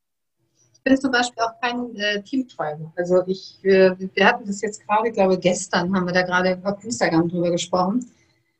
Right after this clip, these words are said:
Ähm, ich sehe den Sinn nicht, in eine Gruppe einzutreten, die mir sagt, „Oh, wir schreiben jetzt von zehn bis zwölf und zwar siebentausend Worte.“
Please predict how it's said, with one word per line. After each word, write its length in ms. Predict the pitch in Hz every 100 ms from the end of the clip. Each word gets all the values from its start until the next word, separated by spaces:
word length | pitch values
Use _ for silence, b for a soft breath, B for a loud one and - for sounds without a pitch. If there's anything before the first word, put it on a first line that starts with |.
| _ _ _ -
Ähm, 720 | 214 196 190 190 185 185 - _
ich 220 | - - -
sehe 420 | 180 190 233 262
den 180 | 247 220
Sinn 340 | 190 233 247
nicht, 600 | 254 302 320 - - - _ _ _ _ _ _ _ -
in 100 | 208
eine 140 | 202
Gruppe 340 | 208 226 240
einzutreten, 840 | - 220 247 247 240 - 240 247 202
die 80 | 220
mir 120 | 220
sagt, 240 | 202 226 -
„Oh, 80 | 339
wir 80 |
schreiben 340 | 269 - 302 311
jetzt 140 | 320
von 180 | - 269 -
zehn 180 | 302 339
bis 260 | 320 - -
zwölf 300 | 294 330 -
und 60 |
zwar 200 | 247 262
siebentausend 480 | 262 311 285 285 262
Worte.“ 400 | 202 208 208 -